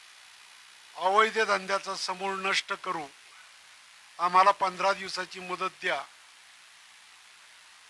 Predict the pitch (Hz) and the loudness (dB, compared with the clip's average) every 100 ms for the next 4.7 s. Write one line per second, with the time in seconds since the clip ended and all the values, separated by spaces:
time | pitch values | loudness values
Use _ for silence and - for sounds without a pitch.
0 | - - - - - - - 202 214 202 | -20 -20 -20 -20 -20 -20 0 6 6 4
1 | 180 180 196 202 190 196 202 196 185 185 | -2 -4 0 0 0 -2 0 -2 -2 -4
2 | 185 185 - 185 185 185 - 190 185 180 | -6 -8 -6 -6 -4 -4 -4 -8 -14 -14
3 | - - - - - - - - 175 180 | -20 -20 -20 -20 -20 -20 -8 0 2 2
4 | 165 - 180 180 170 156 | -4 -6 -8 -6 -6 -6